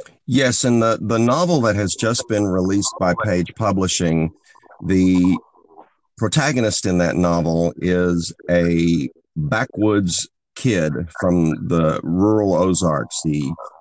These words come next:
grows up in the nineteen forties and begins having these religiously laden dreams about a strange redheaded woman.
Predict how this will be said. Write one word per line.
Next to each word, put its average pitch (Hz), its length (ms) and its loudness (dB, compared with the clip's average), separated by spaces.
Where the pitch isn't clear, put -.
grows 113 260 2
up 127 140 0
in 107 80 0
the 104 80 2
nineteen 107 500 0
forties 90 760 0
and 92 160 0
begins 101 400 0
having 98 720 0
these 87 460 0
religiously 95 800 0
laden 90 500 2
dreams 85 540 0
about 78 260 -2
a 82 60 -2
strange 92 640 0
redheaded 85 520 0
woman. 78 440 -4